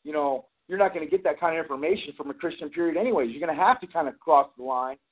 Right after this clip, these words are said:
and go on over to the o-, other side and to get the information. That's what I started doing. You know, I was like, "You know what? I wanna, you know, I, I wanna learn, like, you know," I, I wanted to learn more about, like, you know, the dark side. So I started listening to, like,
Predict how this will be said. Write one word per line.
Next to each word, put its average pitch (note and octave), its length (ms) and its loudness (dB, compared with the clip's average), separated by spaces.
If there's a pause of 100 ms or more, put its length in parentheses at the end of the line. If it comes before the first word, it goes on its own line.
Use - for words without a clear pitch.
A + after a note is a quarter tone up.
(180)
and B2+ 80 -10
go C#3+ 140 -2
on C#3 180 2
over C3 180 -2
to A#2 120 -18
the A#2 100 -6
o-, B2+ 240 0
other B2 220 0 (100)
side C3 320 2
and A#2 160 -10 (260)
to C3 80 -14
get G3+ 220 0
the D#3+ 80 -4
information. B2 580 -4
That's D#3+ 220 4
what C#3+ 80 -2
I D#3+ 240 6
started C#3 340 -2
doing. A2 280 -12 (280)
You C3+ 100 -10
know, D3 100 6
I - 20 6
was D3+ 80 2
like, D#3 160 0
"You G#3+ 60 -6
know B3 80 2
what? C4 180 2 (320)
I - 60 0
wanna, B3 300 0
you F#3 100 -8
know, F#3 140 0
I, D3 200 0 (260)
I D3+ 40 -4
wanna G#3 200 -2
learn, G3 240 -4
like, D#3+ 220 -4 (240)
you E3 80 -12
know," C#3 260 -6 (140)
I, C3 180 2
I D3+ 40 6
wanted F3+ 220 4
to E3+ 60 2
learn E3 220 0
more E3+ 200 6
about, E3 240 4
like, C#3 240 -6
you C#3+ 60 -16
know, E3 320 -10
the D3+ 60 -10
dark F3 360 0
side. C3+ 300 0
So D3 80 -8
I C#3+ 60 -8
started D#3 220 -8
listening D#3+ 320 -14
to, D#3+ 60 -8
like, C#3 140 -2